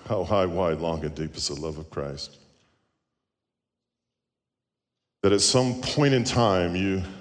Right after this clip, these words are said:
run out of words. You no longer have adjectives, and we reach our human limit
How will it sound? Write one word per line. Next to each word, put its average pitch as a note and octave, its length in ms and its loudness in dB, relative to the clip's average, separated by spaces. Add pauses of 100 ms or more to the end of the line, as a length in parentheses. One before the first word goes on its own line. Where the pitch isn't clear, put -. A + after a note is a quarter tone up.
(120)
run G#2 240 4
out G2+ 180 6
of E2+ 220 0 (200)
words. F#2 680 0 (1300)
You G#2 100 -10
no F#2 140 -2
longer F2+ 320 -2
have E2+ 340 0 (380)
adjectives, F2 680 -2 (1400)
and E2+ 160 -10
we E2+ 140 -6
reach F2 280 -6
our D#2+ 320 0 (380)
human F#2 460 -4
limit D#2+ 580 -4